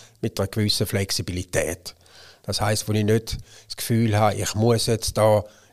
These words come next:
immer hundert Prozent arbeiten in diesem Beruf und, äh, jeden Tag früh aufstehen. Das ist natürlich auch etwas, was abschreckend wirkt, zum Teil, dass man gewisse, äh, Berufslehren nicht macht.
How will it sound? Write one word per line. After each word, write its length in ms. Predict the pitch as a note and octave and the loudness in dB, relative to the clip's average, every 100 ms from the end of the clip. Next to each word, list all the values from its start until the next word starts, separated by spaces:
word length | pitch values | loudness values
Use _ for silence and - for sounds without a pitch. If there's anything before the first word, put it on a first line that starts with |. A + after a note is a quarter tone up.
| - | -2
immer 440 | B2 B2+ A#2 G2+ | 2 4 4 4
hundert 340 | B2 C#3+ B2 | 4 4 2
Prozent 560 | - A2+ - A#2 A2 - | -2 -2 0 0 0 0
arbeiten 400 | A2+ C#3+ - B2+ | 0 0 0 0
in 60 | B2 | 0
diesem 200 | B2 A2+ | -2 0
Beruf 540 | B2 B2+ C3+ B2+ - | 0 2 2 0 -6
und, 480 | B2 A#2 A2+ A2+ - | 0 4 4 4 2
äh, 140 | A2 | 0
jeden 280 | A2 A2 A#2 | 0 -2 -2
Tag 300 | B2 A#2+ A2+ | 0 0 0
früh 180 | B2+ A#2 | 2 4
aufstehen. 600 | D3+ - - C3 B2+ B2+ - _ - | 4 2 4 6 6 2 -4 _ -4
Das 180 | - A#2 | 2 4
ist 100 | A#2+ | 4
natürlich 300 | A#2 B2 A2 | 4 4 4
auch 140 | A#2 | 6
etwas, 240 | A#2+ - - | 4 2 -2
was 240 | G#2 - | -2 -2
abschreckend 840 | - A#2 - - - A#2 - A#2 | 0 -2 0 -2 0 -2 -2 -4
wirkt, 360 | A#2+ G#2+ - - | -2 -4 -6 -14
zum 260 | - G#2+ - | -10 -8 -2
Teil, 220 | A2+ G2 | -2 -2
dass 160 | G#2+ | -4
man 100 | G2+ | -4
gewisse, 500 | G2+ A#2 A2+ - A2+ | -2 0 0 0 0
äh, 100 | A2 G#2 | 0 0
Berufslehren 800 | A2+ A2 - A2 A2 A2 A2 G#2+ | 0 0 0 -4 -2 -2 -4 -4
nicht 160 | A2+ - | -4 0
macht. 460 | G2 - - - | -2 -2 -10 -14